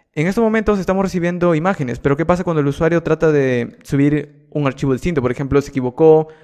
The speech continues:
o está jugando con la aplicación y está subiendo un texto, por ejemplo. Entonces nosotros queremos validar eso también. Bueno, en el storage es donde nosotros podemos validarlo. Aquí podríamos, eh, decirle que nosotros queremos recibir exactamente un tipo de archivo.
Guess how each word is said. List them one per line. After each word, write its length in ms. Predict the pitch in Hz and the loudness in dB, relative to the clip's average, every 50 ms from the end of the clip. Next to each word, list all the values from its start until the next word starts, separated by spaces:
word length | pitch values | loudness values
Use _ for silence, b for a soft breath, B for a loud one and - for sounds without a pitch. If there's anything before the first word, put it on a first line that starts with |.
| B B B | B B B
o 240 | - 127 127 123 | -2 0 0 0
está 160 | 117 113 - - | 0 0 0 -2
jugando 340 | - 139 143 139 139 139 | 0 2 2 2 2 0
con 100 | 139 139 | -4 -4
la 40 | 123 | -4
aplicación 400 | 117 120 127 120 127 - 151 147 | -4 -4 -4 -6 -4 -2 -2 -2
y 40 | 143 | -2
está 140 | 131 - 131 | -2 -4 -4
subiendo 360 | 123 139 135 135 135 135 135 | -2 -2 -2 -2 0 -2 -2
un 160 | 143 143 135 | -2 -2 2
texto, 280 | - 151 139 - - 131 | 2 2 2 2 -4 -6
por 140 | 120 120 123 | -4 -4 -4
ejemplo. 380 | 123 131 120 120 - - b b b b b b b b b | -4 -6 -8 -8 -10 -12 b b b b b b b b b
Entonces 260 | 143 135 147 151 170 | -6 -4 -2 -2 -2
nosotros 260 | 160 143 160 165 185 - | -2 -2 -2 -2 0 0
queremos 220 | - 143 139 139 | 0 0 0 2
validar 320 | 139 131 123 120 123 123 | 2 2 2 2 0 0
eso 140 | 123 117 131 | 0 -2 -6
también. 400 | 120 127 147 160 143 117 - - b b b b b b b b | -6 -4 -4 -4 -4 -6 -8 -14 b b b b b b b b
Bueno, 240 | - 175 185 196 - | -2 0 0 0 -2
en 140 | - 156 160 | -4 -4 -2
el 120 | 160 165 165 | 0 0 -2
storage 480 | 165 - 214 214 196 180 185 185 - - | -2 0 0 2 2 2 2 0 -4 -2
es 100 | - 160 | -2 -2
donde 200 | 165 190 175 156 | -2 0 -4 -4
nosotros 280 | 143 127 151 143 156 147 | -6 -6 -4 -4 -4 -2
podemos 220 | - 143 139 139 | -2 -2 -2 0
validarlo. 520 | 139 135 123 123 120 135 127 120 110 110 - - - b b b b b b b b | 0 0 2 2 2 2 2 2 -2 -6 -8 -14 -20 b b b b b b b b
Aquí 240 | - 147 143 - 190 | -8 -8 -6 -4 -2
podríamos, 560 | 185 190 180 180 185 180 180 185 180 185 - - | 0 2 2 2 2 0 0 0 -2 -2 -4 -4
eh, 340 | 139 139 139 135 131 131 127 | -2 0 0 2 0 0 -2
decirle 720 | 127 131 - - 185 175 160 143 139 139 - - - _ - | -4 -6 -2 -2 -2 0 2 2 2 0 -2 -10 -20 _ -2
que 140 | 143 139 | -2 0
nosotros 380 | 135 131 131 156 170 170 175 175 - _ - - _ - | 0 -2 -4 -4 -4 -4 -4 -4 -8 _ -20 -20 _ -4
queremos 280 | - 147 156 180 196 196 | -2 -2 0 0 -2 -4
recibir 260 | 180 - 175 180 175 | -4 -2 -2 0 0
exactamente 840 | 170 160 - 202 196 - 208 190 185 175 151 156 151 147 151 b b b b b b b _ | -2 -2 -4 -6 -4 -4 -4 -4 -4 -4 -2 -2 -2 -2 -6 b b b b b b b _
un 160 | - 180 190 185 | -4 -4 -2 -2
tipo 240 | 185 160 165 160 | -2 0 2 2
de 60 | 147 143 | 2 2
archivo. 500 | 123 - - 156 131 117 110 120 - | -2 -2 -4 -4 -4 -4 -4 -8 -12